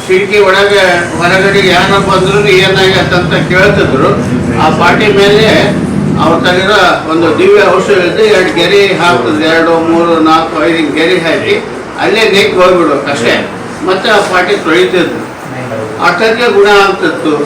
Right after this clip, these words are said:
ಇಲ್ಲ ಅಂದ್ರೆ ಮತ್ತೆ ಅವ್ರಿಗೆ ಈ ಡೆಲಿವರಿ ಕೇಸಸ್ ಡೆಲಿವರಿ ಆಗುವಷ್ಟು ಮಟ್ಟಿಗೆ ದಿವ್ಯ ಔಷಧಿಗಳಿದ್ದಾವೆ. ಇದು ಏನಂತಂದ್ರೆ ನಾಟಿ ವೈದ್ಯರಿರ್ಬೋದು ಅಥವಾ ವೈದ್ಯರಿರ್ಬೋದು ಅಥವಾ ಇದು ಪ್ರಾಕ್ಟೀಸ್ ಮಾಡೋರು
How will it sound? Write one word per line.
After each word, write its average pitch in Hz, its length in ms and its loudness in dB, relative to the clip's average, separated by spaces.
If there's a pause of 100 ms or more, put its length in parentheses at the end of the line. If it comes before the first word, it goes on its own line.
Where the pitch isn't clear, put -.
(460)
ಇಲ್ಲ 208 220 2
ಅಂದ್ರೆ 175 680 2 (600)
ಮತ್ತೆ 202 240 0
ಅವ್ರಿಗೆ 185 400 2 (380)
ಈ 156 320 2 (360)
ಡೆಲಿವರಿ 320 440 2
ಕೇಸಸ್ 190 520 0
ಡೆಲಿವರಿ 190 420 0
ಆಗುವಷ್ಟು 170 600 0
ಮಟ್ಟಿಗೆ 165 500 0
ದಿವ್ಯ 175 440 0
ಔಷಧಿಗಳಿದ್ದಾವೆ. 180 680 0 (640)
ಇದು 135 80 -4
ಏನಂತಂದ್ರೆ 202 840 2
ನಾಟಿ 170 400 0
ವೈದ್ಯರಿರ್ಬೋದು 190 1160 -2 (180)
ಅಥವಾ 170 380 0
ವೈದ್ಯರಿರ್ಬೋದು 185 880 2
ಅಥವಾ 160 340 -4
ಇದು 156 140 -2
ಪ್ರಾಕ್ಟೀಸ್ 151 540 -4
ಮಾಡೋರು 180 760 0